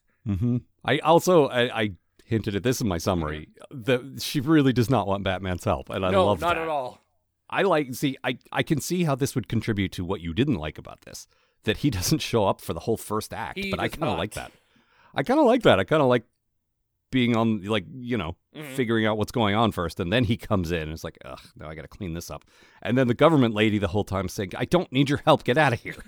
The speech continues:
Speaker 1: <laughs>
Speaker 2: "No, I'm sorry, I'm Batman, this is my project for the night. Look, if I don't help you, an old man is gonna yell at me."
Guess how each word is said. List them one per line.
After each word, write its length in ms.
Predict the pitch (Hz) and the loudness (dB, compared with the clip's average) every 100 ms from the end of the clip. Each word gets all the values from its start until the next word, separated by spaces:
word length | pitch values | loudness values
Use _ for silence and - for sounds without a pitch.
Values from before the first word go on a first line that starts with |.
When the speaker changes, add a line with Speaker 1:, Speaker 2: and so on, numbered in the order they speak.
| _ | _
Speaker 1:
<laughs> 800 | 359 _ _ _ _ _ _ _ | -16 _ _ _ _ _ _ _
Speaker 2:
"No, 120 | 175 | 0
I'm 160 | 196 185 | 2 0
sorry, 340 | - 180 160 | 0 0 0
I'm 140 | 143 151 | -2 -6
Batman, 420 | 156 156 131 117 | -4 -4 -6 -14
this 140 | 123 | -14
is 80 | 143 | -14
my 120 | 131 | -14
project 460 | 123 - 135 117 110 | -12 -10 -12 -12 -18
for 160 | _ | _
the 80 | 113 | -16
night. 240 | 104 98 - | -16 -20 -12
Look, 260 | 160 131 - _ _ | -10 -10 -12 _ _
if 100 | 117 | -4
I 80 | 185 | -2
don't 140 | 240 | 0
help 240 | 185 185 160 | 0 -2 -2
you, 80 | |
an 80 | 139 | -8
old 280 | 131 160 147 | -4 -6 -4
man 220 | 143 139 | -8 -8
is 140 | 123 - | -8 -14
gonna 160 | 123 | -16
yell 320 | 98 107 110 | -14 -14 -14
at 100 | 92 | -16
me." 220 | - 78 | -20 -20